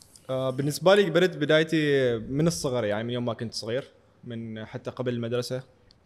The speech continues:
كنت، آه، أروح مع أخواني يلعبوا كرة وكنت معاهم يعني طول الوقت. آه، بديت في المدرسة، بديت أشارك في عدة رياضات مثل رياضات القوة، رياضات الميدانية، رياضات الجمباز،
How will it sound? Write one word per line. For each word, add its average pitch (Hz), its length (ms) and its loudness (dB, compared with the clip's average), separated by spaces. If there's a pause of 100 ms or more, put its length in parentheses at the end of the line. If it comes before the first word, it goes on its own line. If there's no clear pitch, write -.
(100)
كنت، 120 220 -14
آه، 110 440 -12
أروح 127 180 -4
مع 120 120 -2
أخواني 127 600 -4
يلعبوا 127 280 0
كرة 131 220 -2
وكنت 123 240 -6
معاهم 123 420 -2
يعني 120 260 -6
طول 123 180 -8
الوقت. 120 360 -8 (800)
آه، 123 180 2
بديت 143 280 4
في 165 100 -4
المدرسة، 160 420 2
بديت 147 200 4
أشارك 143 320 0
في 135 100 0
عدة 135 220 2
رياضات 127 400 2
مثل 120 140 -2
رياضات 127 320 2
القوة، 131 680 0 (260)
رياضات 120 280 -2
الميدانية، 123 680 0 (560)
رياضات 120 260 -4
الجمباز، 131 840 -2